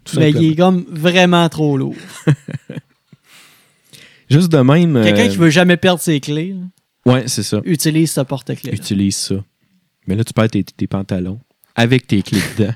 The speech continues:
Speaker 1: <laughs>
Speaker 2: Mes poches de pantalon
Speaker 1: <laughs>
Speaker 2: sont tout le temps percées. Ouais, mais là, c'est parce que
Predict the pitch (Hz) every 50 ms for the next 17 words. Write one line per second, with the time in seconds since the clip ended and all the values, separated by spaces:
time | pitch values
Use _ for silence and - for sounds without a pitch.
0 | - _ _ _ _ _ - 147 151 160 180 202 196 175 156 156 - 190 180 196
1 | 208 208 - - 240 269 262 233 190 175 170 147 - 175 180 170 - 175 165 160
2 | 160 165 165 180 190 202 175 - - 185 185 175 175 165 - - - 190 185 180
3 | 175 - - 196 196 202 208 208 196 - 180 156 147 143 180 - - - 185 175
4 | 175 180 180 170 156 - - - - _ _ _ _ _ _ _ _ _ _ _
5 | _ _ _ _ _ _ _ _ - 202 139 147 151 151 156 156 147 135 131 131
6 | 139 151 160 165 160 160 143 135 - _ - 131 123 117 -